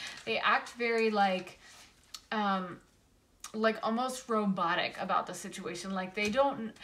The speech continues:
like, they're not emotionally plugged in or connected. They're very cut off from their emotions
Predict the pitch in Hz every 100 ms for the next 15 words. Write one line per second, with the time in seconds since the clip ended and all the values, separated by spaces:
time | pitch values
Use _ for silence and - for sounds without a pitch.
0 | - - 226 214 226 226 226 240 302 240
1 | 214 208 214 233 220 214 208 196 - 208
2 | 208 196 190 202 - 190 - 190 185 196
3 | 254 269 226 220 196 208 285 285 - 226
4 | 226 - 196 214 226 214 202 196 196 185
5 | - 196 240 262 294